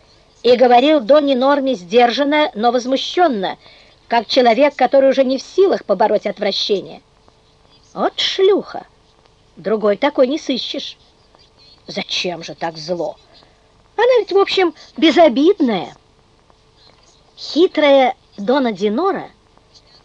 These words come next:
сумела снова улестить Дону Норму даже после истории с Дионизией, когда ее престиж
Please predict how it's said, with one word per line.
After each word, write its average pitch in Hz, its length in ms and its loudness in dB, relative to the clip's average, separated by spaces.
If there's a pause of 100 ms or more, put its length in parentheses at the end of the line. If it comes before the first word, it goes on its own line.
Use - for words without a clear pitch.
(180)
сумела 349 500 2
снова 359 420 -2
улестить 311 720 -2
Дону 240 260 0
Норму 226 480 -2 (640)
даже 359 380 0
после 320 340 -4
истории 320 480 -2
с 240 40 -6
Дионизией, 269 880 -2 (500)
когда 214 260 0
ее 240 220 2
престиж - 600 -2